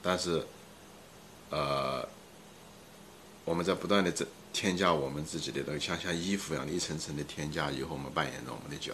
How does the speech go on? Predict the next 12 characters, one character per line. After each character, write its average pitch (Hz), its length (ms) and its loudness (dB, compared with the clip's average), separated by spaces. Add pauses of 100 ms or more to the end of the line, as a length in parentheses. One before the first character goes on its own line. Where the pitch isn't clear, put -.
色， - 220 -4 (480)
最 95 120 2
后 98 60 4
变 90 240 8
成 78 100 -2
了 69 80 0 (640)
所 - 260 2
谓 76 180 4
的 62 80 -2
人。 57 200 -6 (140)
其 - 160 0
实 104 180 6